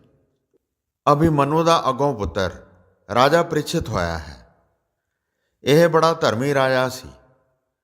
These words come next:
ਉਸ ਦਾ ਅੱਗੇ ਪੁੱਤਰ ਰਾਜਾ ਜਨਮੇਜਾ ਹੋਇਆ ਹੈ, ਜਿਸ ਦਾ ਸਾਰਾ ਪ੍ਰਸੰਗ ਸ਼੍ਰੀ ਦਸਮ ਗ੍ਰੰਥ ਵਿੱਚ ਕਲਗੀਧਰ ਪਾਤਸ਼ਾਹ ਨੇ ਲਿਖਿਆ ਹੋਇਆ ਹੈ।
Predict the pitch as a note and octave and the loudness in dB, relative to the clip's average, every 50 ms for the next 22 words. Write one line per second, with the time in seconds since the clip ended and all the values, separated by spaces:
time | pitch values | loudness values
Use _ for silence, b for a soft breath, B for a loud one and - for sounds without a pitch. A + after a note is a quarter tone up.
0 | _ _ _ _ _ _ A#2+ C#3 D3 C#3+ D#3+ D#3+ - - C3 A#2 B2 D3 C#3+ B2+ | _ _ _ _ _ _ -2 -2 0 2 2 2 2 0 -2 0 2 2 2 2
1 | A#2 A2 - - G#2 F#2+ E2+ - - - - - _ _ _ _ _ _ _ _ | 0 -6 -2 -2 -2 -2 -2 -6 -12 -20 -20 -20 _ _ _ _ _ _ _ _
2 | F#2+ G2+ A2+ A#2+ B2+ C#3 D#3 D#3+ D#3 - A#2 A2+ A2 A2 A#2 A#2+ A#2+ A#2 C3 B2+ | -6 0 2 2 4 4 2 2 2 0 -2 -4 -4 -2 -2 -2 0 2 2 2
3 | A#2 G2+ F2+ E2+ D#2+ D#2+ D#2+ D#2 - - - - _ _ _ _ _ _ _ _ | 2 0 -4 -4 -4 -6 -8 -10 -14 -20 -20 -20 _ _ _ _ _ _ _ _
4 | _ _ _ _ _ _ _ _ F#2 G#2 A#2+ C3 B2+ B2+ D3+ C#3+ C#3+ C#3 C#3 - | _ _ _ _ _ _ _ _ -4 -2 -2 0 2 2 2 2 2 0 -2 -2
5 | B2+ B2+ D3 D#3 D#3 D3+ - - D#3+ G#2 - - F#2+ F2 E2+ D#2 C#2 - _ _ | 0 0 2 2 0 -2 -2 -4 -8 -8 -6 -8 -8 -8 -8 -10 -14 -18 _ _
6 | _ _ _ _ _ _ _ _ _ _ - - C3 C#3 C#3+ D3+ D3+ C#3 C3 G#2+ | _ _ _ _ _ _ _ _ _ _ -6 0 2 2 4 2 0 0 0 0
7 | A2 G#2+ D3 C#3+ C3+ A#2+ G#2+ A2 G#2+ G2 - G2+ F#2+ F#2+ F#2+ F#2 F#2 - - - | 0 0 0 -4 -2 0 0 0 0 0 -4 -4 -2 -2 -4 -4 -6 -10 -14 -14
8 | _ _ _ _ _ _ _ _ _ _ _ _ _ - C#3 C#3+ D#3 D#3 E3 E3 | _ _ _ _ _ _ _ _ _ _ _ _ _ 0 2 2 2 2 0 0
9 | D#3 D#3 C3 A2 F#2+ G2 G#2 G2+ F#2+ F#2+ - G#2+ G2 F#2 F2+ F2+ E2 D2+ C2+ C2+ | 2 2 0 0 0 0 0 0 0 -2 -4 -4 -4 -4 -4 -6 -6 -8 -10 -10
10 | E2 G#2 A#2+ A#2+ D3+ C#3 C3+ B2 A#2+ A2+ G#2+ G#2 F#2 D#2+ D2+ C#2 - - - | -6 -6 -4 0 2 2 2 2 2 2 0 0 -2 -6 -12 -14 -18 -20 -20